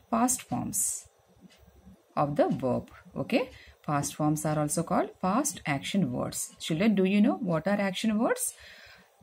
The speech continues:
In regular, regular daily, daily life में हम लोग बहुत कुछ वर्क्स करते हैं, एक्शंस करते हैं। So,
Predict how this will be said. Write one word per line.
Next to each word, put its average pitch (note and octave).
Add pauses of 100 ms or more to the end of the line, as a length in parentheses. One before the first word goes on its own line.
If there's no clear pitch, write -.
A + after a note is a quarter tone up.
(180)
In G#3
regular, C#4 (480)
regular G3 (300)
daily, D3+
daily D#3
life E3
में C#4+
हम F3
लोग G3
बहुत D#4
कुछ -
वर्क्स E3
करते C3+
हैं, C3+ (160)
एक्शंस B3+
करते -
हैं। B2 (480)
So, F4+